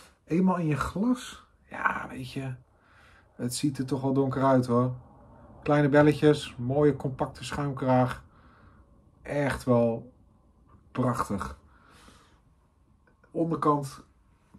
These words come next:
zie je licht doorheen. Het valt mee. Ga kijken wat hij doet in de neus. Here we go.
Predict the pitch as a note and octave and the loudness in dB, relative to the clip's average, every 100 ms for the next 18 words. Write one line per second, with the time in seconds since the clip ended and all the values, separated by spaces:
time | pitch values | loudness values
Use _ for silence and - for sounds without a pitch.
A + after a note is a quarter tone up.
0 | _ _ - - C3+ B2 A#2 B2 C3 B2+ | _ _ -10 0 4 6 8 8 6 2
1 | - - - _ _ - - - - G#2 | -6 -12 -16 _ _ -20 -20 -12 -4 -2
2 | E2+ F2 F2 F2 - - E3 G#3+ - C2+ | -2 -4 -6 -10 -12 -8 -6 -6 -8 -8
3 | - - - - - - C3 F#3+ F3 E3+ | -10 -16 -20 -20 -14 -2 4 6 4 4
4 | F3 E3+ D#3 D3+ C#3+ A#2+ - - _ _ | 2 4 4 6 4 2 -4 -18 _ _
5 | _ _ _ _ _ _ - - F#2+ D#2+ | _ _ _ _ _ _ -12 -8 -6 -6
6 | C#2 | -10